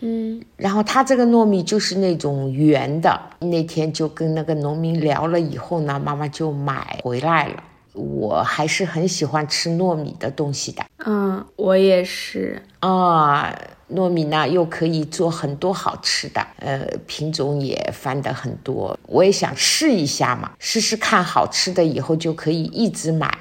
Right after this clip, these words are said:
Speaker 2: 因为吴屯这个地方就是上次跟你说过的那个种稻谷有梯田的那个后园的那个地方。
Speaker 1: 嗯，那糯米是新的糯米是更好的吗？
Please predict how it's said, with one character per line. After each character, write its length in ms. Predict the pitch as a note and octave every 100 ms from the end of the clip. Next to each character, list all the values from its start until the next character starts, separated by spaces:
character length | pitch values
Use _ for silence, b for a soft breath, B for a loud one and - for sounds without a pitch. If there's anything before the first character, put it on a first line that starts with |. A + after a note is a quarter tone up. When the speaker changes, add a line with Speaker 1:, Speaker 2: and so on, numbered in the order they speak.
| -
Speaker 2:
因 160 | F#3+
为 140 | G3+ G3
吴 240 | E3 F#3
屯 280 | G3+ F#3+ F#3
这 140 | F#3
个 100 | F#3+
地 200 | E3+ F3+
方 420 | E3 E3 E3 E3+ E3
就 180 | G3
是 760 | F#3 - D#3+ D3+ D3+ B2+ G2+ D2+
上 340 | - E3 D3+
次 580 | D3 - D#3 C3+ B2 E2 -
跟 240 | D#3+ D#3
你 120 | C#3 A#2+
说 340 | - E3+ D#3
过 340 | D3+ E3+ D3+
的 160 | C#3 - -
那 160 | C#3+
个 400 | C#3 - A2+ - -
种 260 | F3+ F3+ E3
稻 160 | F#3+ F3+
谷 300 | D3+ C#3+ D#3
有 180 | D3+ G#2
梯 280 | - - F#3+
田 240 | F3 D3+
的 120 | D3+ D#3+
那 120 | E3
个 140 | E3
后 400 | E3 - A3+ G3+
园 300 | E3 C3+ B2+
的 100 | D3 F3+
那 100 | D#3
个 100 | -
地 240 | - D3
方。 240 | - - - - -
Speaker 1:
嗯， 440 | G#3+ G#3 G3 F#3+ - B B B
那 160 | C#4+
糯 240 | D4 E4 D#4
米 260 | A#3+ F#3
是 380 | F#3 - - A3+
新 640 | A3 - - A#3 A#3 A#3 A#3+
的 420 | F#3 F3+ - - -
糯 320 | G3+ F#3+ F3+
米 420 | - - - - G#3+
是 280 | - G3+
更 260 | F#3+ F#3+ F#3
好 260 | - - -
的 120 | -
吗？ 200 | -